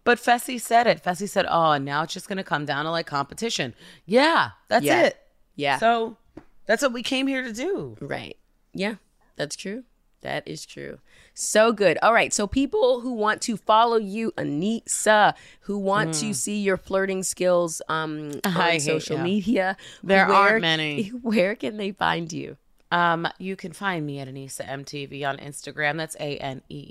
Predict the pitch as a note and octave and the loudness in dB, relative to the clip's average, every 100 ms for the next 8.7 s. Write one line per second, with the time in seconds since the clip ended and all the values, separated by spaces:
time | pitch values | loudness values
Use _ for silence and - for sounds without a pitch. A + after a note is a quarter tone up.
0 | C#3 C3 - C3 C3+ - C#3 C3+ C3 - | -18 -12 -8 -8 -10 -14 -12 -10 -12 -14
1 | B2+ B2+ B2+ - C#3 B2+ B2 A#2+ A3 A#3 | -14 -14 -14 -16 -14 -12 -12 -2 0 0
2 | A3+ - - - - D#3+ G3 G3+ G3 G3+ | -4 -12 -20 -20 -10 2 4 2 -4 -8
3 | F3+ F3+ F#3+ G3+ G#3+ A3 G3 G#3 G#3+ E3 | 0 4 4 4 0 -2 -2 0 2 0
4 | C3 - - D#3 D3+ G#3 - F3+ F3 D#3+ | -2 -12 -10 -6 -4 -4 -4 0 0 0
5 | E3+ F3 E3+ E3 D#3+ - F3 E3+ F3 E3 | -8 -8 -8 -10 -4 2 2 0 -6 -8
6 | E3 E3 - _ - - F#3 F3+ E3+ E3 | -8 -12 -18 _ -10 0 0 0 -4 -6
7 | E3+ D#3 F3+ D#3+ - E3+ E3 - E3+ D3+ | -8 0 0 0 -4 -10 -10 -10 -6 0
8 | E3 E3 - E3+ D#3+ E3 E3 | 0 0 -4 -4 -4 -6 -10